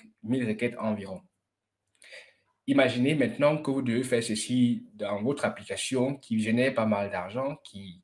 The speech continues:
qui va travailler pour votre business, et que, qu'un utilisateur arrive sur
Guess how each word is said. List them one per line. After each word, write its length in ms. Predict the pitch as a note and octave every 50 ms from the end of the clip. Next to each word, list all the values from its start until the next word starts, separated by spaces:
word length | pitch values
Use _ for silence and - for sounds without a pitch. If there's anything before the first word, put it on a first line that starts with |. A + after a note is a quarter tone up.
| _
qui 100 | - -
va 120 | E2+ G2+ G#2
travailler 380 | - - A#2 G#2 G#2+ A2 A#2+
pour 160 | A#2 - G#2 G2+
votre 220 | G#2+ G#2+ - G2
business, 520 | F#2 F#2 - - G2 G#2 B2 - - - _ _ _ _ _ _ _ _ _ _ _ -
et 180 | B2 B2 B2 -
que, 680 | - E3+ E3 E3 E3+ E3 E3 D#3+ A#2+ B2+ C#3+ - -
qu'un 160 | - D3+ F3+
utilisateur 600 | E3 - - B2+ A#2+ A#2+ A2+ A2+ D3+ D#3 - -
arrive 440 | B2 A2 A2 B2 C#3 C#3 C3+ B2+ B2
sur 520 | B2 - - A2+ A2+ A2 A2 A2 G#2+ G#2+